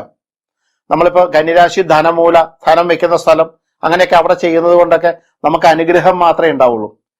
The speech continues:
കൂടുതൽ അനുഗ്രഹം. എങ്ങനെ വന്നാലും അദ്ദേഹം കേൾക്കും, അതാണ് അതിന്റെ കാര്യം.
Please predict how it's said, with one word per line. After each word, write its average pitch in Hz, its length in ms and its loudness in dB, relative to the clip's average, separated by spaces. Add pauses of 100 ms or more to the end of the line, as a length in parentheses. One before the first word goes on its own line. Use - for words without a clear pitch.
(260)
കൂടുതൽ 185 340 2
അനുഗ്രഹം. 156 420 -2 (280)
എങ്ങനെ 202 300 2
വന്നാലും 220 320 2
അദ്ദേഹം 202 340 0
കേൾക്കും, 185 320 -2
അതാണ് 165 220 2
അതിന്റെ 156 160 0
കാര്യം. 123 320 -2